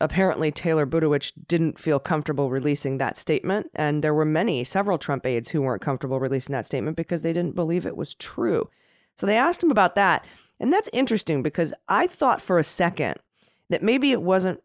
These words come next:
you know, maybe they were just questioning Taylor Budowich and,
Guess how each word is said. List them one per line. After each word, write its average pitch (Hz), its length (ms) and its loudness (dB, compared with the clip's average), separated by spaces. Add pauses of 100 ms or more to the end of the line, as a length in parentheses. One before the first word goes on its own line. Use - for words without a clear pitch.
you 170 220 0
know, 165 80 2
maybe 175 240 2
they 233 120 2
were 202 140 2
just 170 220 -4
questioning 170 560 0
Taylor 160 320 0
Budowich 151 640 0
and, 135 240 -2